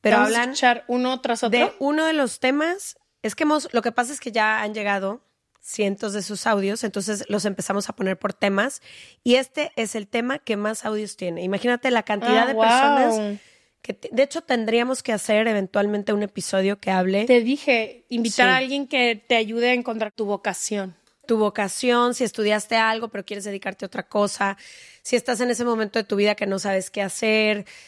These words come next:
Speaker 1: si estabas en un trabajo pero ya no quieres hacer eso y te sientes perdida o perdido, que creo que es la duda de la mayoría de las personas aquí, pero ¿para qué le pongo voz a los suyos si ustedes mandaron sus propios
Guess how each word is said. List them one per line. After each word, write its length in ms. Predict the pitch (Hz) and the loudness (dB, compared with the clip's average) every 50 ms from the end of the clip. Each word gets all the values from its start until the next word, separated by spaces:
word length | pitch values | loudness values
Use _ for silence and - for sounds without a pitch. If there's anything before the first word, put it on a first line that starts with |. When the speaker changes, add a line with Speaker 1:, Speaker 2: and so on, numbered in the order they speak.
| - | -16
Speaker 1:
si 160 | - - - 220 | -6 -2 0 0
estabas 460 | 196 - - 226 214 220 226 - 233 | 0 0 0 2 2 2 2 0 -2
en 100 | 214 208 | -6 -6
un 80 | 208 | -6
trabajo 420 | - 214 214 208 208 208 208 - 226 202 | -4 -2 0 0 2 0 0 -2 -8 -8
pero 100 | 214 202 | -6 -4
ya 140 | 196 202 196 | -2 -2 -4
no 100 | 202 190 | -4 -6
quieres 280 | - 214 196 202 185 | -6 -8 -8 -6 -6
hacer 280 | 196 180 - - 202 190 | -8 -6 -4 -2 -2 0
eso 600 | 208 214 214 196 - - 214 208 202 208 202 - _ _ _ _ | 2 2 2 0 0 0 0 2 2 0 0 -4 _ _ _ _
y 80 | - 202 | -10 -6
te 120 | - 220 | -6 -4
sientes 280 | - - 214 202 226 196 | -4 -4 -4 -4 -6 -6
perdida 320 | - - 220 202 202 208 202 | -4 -4 -2 0 0 0 0
o 80 | 202 - | 0 -2
perdido, 380 | 208 190 190 208 220 240 269 | -4 -4 -2 0 0 0 0
que 100 | 262 233 | 0 -2
creo 160 | 196 208 196 - | -2 -2 -2 -2
que 80 | - | -2
es 80 | 196 - | -4 -2
la 160 | 214 202 196 | 0 0 0
duda 220 | 180 190 196 196 196 | 0 2 2 2 4
de 80 | 202 | 4
la 80 | 202 190 | 2 2
mayoría 280 | 190 185 185 180 190 190 | 2 2 2 4 4 4
de 80 | 196 | 4
las 140 | 196 190 - | 4 2 0
personas 420 | - - 185 - - 196 190 - | -4 -8 -6 -4 -2 -2 -2 -2
aquí, 240 | 208 202 - 233 240 | -2 -4 -2 -2 -4
pero 260 | 240 - 214 202 185 - | 0 0 0 0 0 0
¿para 140 | 190 196 - | -2 -4 -4
qué 100 | - 214 | -4 -6
le 80 | 233 | -4
pongo 260 | - - 262 254 254 | -4 -4 -2 -2 -2
voz 380 | 233 233 240 247 240 - - - _ _ - | 0 -2 -2 -4 -6 -10 -14 -16 _ _ -2
a 100 | 214 196 | -2 0
los 140 | 190 180 - | 0 -2 -4
suyos 360 | - 214 202 190 214 226 - | -4 -4 -2 -2 -2 -4 -4
si 80 | - | -8
ustedes 300 | 208 - - 196 190 185 | -10 -8 -6 -4 -4 -2
mandaron 340 | 185 185 185 180 185 185 196 | 0 0 0 0 0 0 -2
sus 160 | 190 196 190 | -4 -8 -12
propios 500 | - - 190 180 - 196 185 - - - | -8 -6 -6 -2 0 0 -2 -2 -4 -10